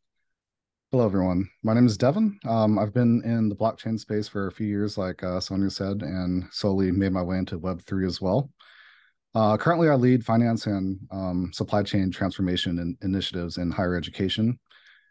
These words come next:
And I am a co-founder for a couple different Web three projects. One is trying to help onboard people through Web three education and art, and the other is trying to put a hut on the moon.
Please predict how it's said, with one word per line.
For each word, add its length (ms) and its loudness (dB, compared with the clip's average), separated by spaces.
And 360 2
I 200 0
am 340 -2
a 140 -2
co-founder 600 -4
for 280 -8
a 140 -10
couple 280 -2
different 320 -2
Web 160 -2
three 160 -2
projects. 720 -4
One 220 4
is 160 2
trying 300 2
to 200 0
help 220 -2
onboard 440 0
people 280 -6
through 160 -6
Web 240 -4
three 260 2
education 720 -2
and 260 -2
art, 400 -6
and 220 0
the 120 2
other 220 2
is 80 0
trying 200 -4
to 80 -4
put 340 -4
a 160 -6
hut 480 -6
on 120 2
the 60 2
moon. 380 0